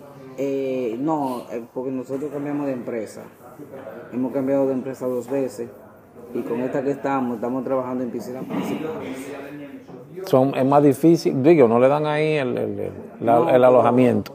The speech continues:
Speaker 1: No, pero tú sabes que ya la cosa ha cambiado bastante, que no es igual que los años dos mil ocho, dos mil nueve y así. Ahora,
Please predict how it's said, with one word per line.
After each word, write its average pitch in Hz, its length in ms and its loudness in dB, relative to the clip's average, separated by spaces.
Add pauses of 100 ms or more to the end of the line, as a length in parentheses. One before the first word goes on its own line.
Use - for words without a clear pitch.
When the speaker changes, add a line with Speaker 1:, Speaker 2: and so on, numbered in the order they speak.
(120)
Speaker 1:
No, 156 420 0
pero 139 200 0
tú 120 80 -10
sabes 147 240 -2
que 139 100 2
ya 139 80 2
la 135 120 0
cosa 131 220 -4
ha 120 40 -6
cambiado 120 400 -2
bastante, 131 540 -6
que 110 120 -6
no 110 140 -6
es 127 60 -4
igual 127 360 -4 (800)
que - 220 -18 (600)
los 127 200 -12
años 120 320 -4
dos 113 80 -4
mil 110 180 -6
ocho, 117 360 -4
dos 107 80 -6
mil 110 160 -12
nueve 110 320 -12
y - 20 -8
así. 117 360 -10 (600)
Ahora, 127 580 -6